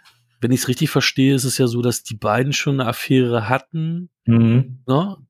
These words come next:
Speaker 1: Doch, ne?
Speaker 2: Ja, ja.
Speaker 1: Gut. Und, aber dass sie dann irgendwie, nachdem er ja jetzt so ist, wie er ist, irgendwie dann immer noch ihm verfallen ist und dann halt so mordend daherzieht, das,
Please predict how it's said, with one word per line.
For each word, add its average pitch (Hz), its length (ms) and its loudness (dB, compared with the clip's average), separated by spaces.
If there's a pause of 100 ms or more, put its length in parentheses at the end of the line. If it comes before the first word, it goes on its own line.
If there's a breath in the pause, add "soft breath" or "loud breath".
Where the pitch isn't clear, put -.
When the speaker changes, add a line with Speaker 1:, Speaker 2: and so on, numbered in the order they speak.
Speaker 1:
Doch, 131 180 -8
ne? 196 280 -2
Speaker 2:
Ja, 113 300 2 (140)
ja. 113 140 2
Speaker 1:
Gut. 120 160 -6 (640 loud breath)
Und, 120 280 -4
aber 117 160 -2
dass 120 180 -2
sie 123 180 -2
dann 135 180 2
irgendwie, 123 1120 -2 (360)
nachdem 127 420 -2
er 123 160 2
ja 120 300 2
jetzt 113 260 -4
so 123 160 0
ist, 117 220 -4
wie 123 120 4
er 110 100 4
ist, - 380 -4 (140)
irgendwie 123 360 -2
dann 120 340 0 (420 soft breath)
immer 131 200 0
noch 127 140 2
ihm 131 160 -2
verfallen 131 540 2
ist 123 200 2
und 110 200 -2
dann 113 420 0 (720)
halt - 420 -4 (640 soft breath)
so 117 120 -10
mordend 117 560 2
daherzieht, 120 800 -2
das, - 440 -6